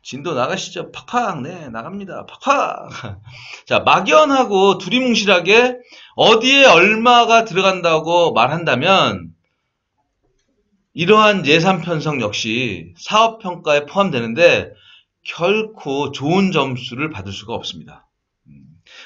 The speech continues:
어디에 얼마가 소요되는지 그 계획이 구체적이고 명확해야 합니다.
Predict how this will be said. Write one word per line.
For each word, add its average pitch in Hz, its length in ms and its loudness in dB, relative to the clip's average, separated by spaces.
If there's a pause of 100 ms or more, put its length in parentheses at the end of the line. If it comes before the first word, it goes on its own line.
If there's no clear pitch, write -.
(100)
어디에 113 600 -2 (400)
얼마가 175 540 2
소요되는지 120 1080 -4 (260)
그 156 160 -4
계획이 151 680 -2 (340)
구체적이고 185 1160 -2 (360)
명확해야 214 800 2
합니다. 98 480 -8